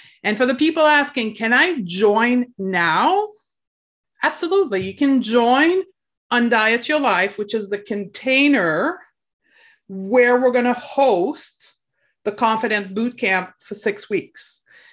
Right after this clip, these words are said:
So if you're interested of getting started right away, you don't have to wait till we open the door. You can, right after this call, jump in inside of Undiet Your Life and get started.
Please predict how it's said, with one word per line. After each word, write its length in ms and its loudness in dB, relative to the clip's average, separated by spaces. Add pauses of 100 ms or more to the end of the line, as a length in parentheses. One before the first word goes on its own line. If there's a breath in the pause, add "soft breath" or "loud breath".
So 180 2
if 180 -2
you're 400 4
interested 600 0
of 100 -4
getting 260 -2
started 440 -2
right 200 0
away, 140 -2
you 140 2
don't 260 0
have 340 -2
to 100 2
wait 520 -2
till 160 -4
we 240 -8
open 320 -2
the 60 0
door. 360 2
You 220 -2
can, 420 -2 (360)
right 200 2
after 220 0
this 180 -4
call, 400 0
jump 380 -2
in 100 4
inside 360 0
of 80 -2
Undiet 520 0
Your 120 -2
Life 400 -2
and 280 -6
get 360 -2
started. 760 -2